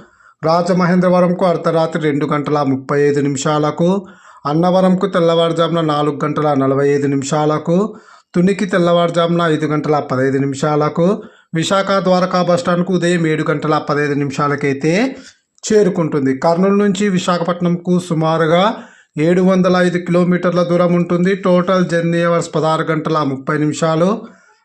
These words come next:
కర్నూలు నుంచి విశాఖపట్నంకు బస్ ఫేర్ రిజర్వేషన్తో కలిపి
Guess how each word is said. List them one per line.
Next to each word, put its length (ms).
కర్నూలు 400
నుంచి 260
విశాఖపట్నంకు 760
బస్ 420
ఫేర్ 180
రిజర్వేషన్తో 720
కలిపి 640